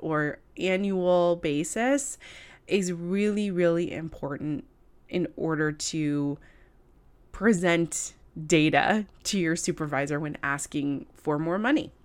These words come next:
I also want to stress that this is, for a lot of women,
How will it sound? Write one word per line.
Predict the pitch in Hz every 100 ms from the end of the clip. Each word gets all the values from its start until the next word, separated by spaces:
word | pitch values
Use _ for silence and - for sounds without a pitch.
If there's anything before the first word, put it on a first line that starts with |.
| -
I | 185
also | - 202 -
want | 269 233
to | 190
stress | - 160 156 175 -
that | 170 147 135 - - - - - - - - - - - - -
this | 170 196 220 269
is, | 277 262 202 - - - - - - -
for | - 220 220 220 233 220
a | -
lot | 180 165
of | 180 175 165 - - -
women, | 180 185 180 190 226 233